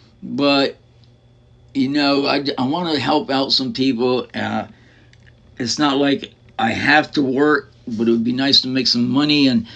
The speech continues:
doing some photography or some retouching or whatever.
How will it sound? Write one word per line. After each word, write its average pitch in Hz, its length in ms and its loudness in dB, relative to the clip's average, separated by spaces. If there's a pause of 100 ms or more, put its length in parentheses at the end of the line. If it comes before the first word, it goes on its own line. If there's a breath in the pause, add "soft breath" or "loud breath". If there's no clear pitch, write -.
(220 loud breath)
doing 139 220 4
some 120 180 0
photography 127 640 0
or 113 160 -2
some 107 420 0
retouching 127 640 0
or 107 80 -2
whatever. 127 540 -2